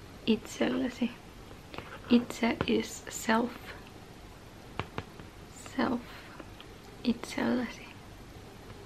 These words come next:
Kiitos, as you know, is "thank you." So we have "Ole hyvä,"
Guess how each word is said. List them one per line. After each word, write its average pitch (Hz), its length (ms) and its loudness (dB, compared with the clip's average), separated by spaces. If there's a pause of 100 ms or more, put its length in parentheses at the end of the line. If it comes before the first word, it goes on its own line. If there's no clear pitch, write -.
(760)
Kiitos, 220 540 6
as 214 160 6
you 220 80 10
know, 233 240 10
is 240 220 6
"thank 240 500 6
you." 233 140 8 (1500)
So 226 160 12
we 220 140 10
have 220 300 6 (160)
"Ole 220 380 12
hyvä," 269 340 10